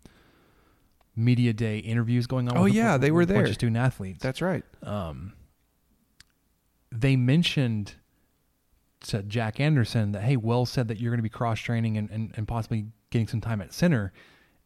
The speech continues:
Speaker 1: Anderson had not heard this yet. <laughs> He was
Speaker 2: <laughs> I
Speaker 1: surprised.
Speaker 2: didn't know
Speaker 1: And he
Speaker 2: that.
Speaker 1: was like, "Well, if, if, I mean, if that's where Wells wants to try me out, like, let's do it. <laughs> I'll do whatever it takes." I just thought it was really interesting that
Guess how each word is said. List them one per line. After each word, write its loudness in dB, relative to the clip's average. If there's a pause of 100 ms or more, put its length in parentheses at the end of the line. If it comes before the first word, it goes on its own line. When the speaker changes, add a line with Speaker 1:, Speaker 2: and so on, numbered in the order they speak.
Speaker 1:
Anderson -2
had -4
not -4
heard -4
this -12
yet. -16 (220)
<laughs> -8 (1120)
He 4
was 6
Speaker 2:
<laughs> 2
I 4
Speaker 1:
surprised. 6
Speaker 2:
didn't -2
know 4
Speaker 1:
And 0
he 6
Speaker 2:
that. 10
Speaker 1:
was 6
like, 4
"Well, 4
if, -2
if, 0 (240)
I -10
mean, -4
if -6
that's -2
where 4
Wells 0
wants 0
to -10
try -2
me 0
out, 0
like, -4
let's -4
do 6
it. 2
<laughs> 2
I'll 2
do 6
whatever 6
it -4
takes." -4 (500)
I -4
just 0
thought 4
it 0
was 0
really 4
interesting -2
that -6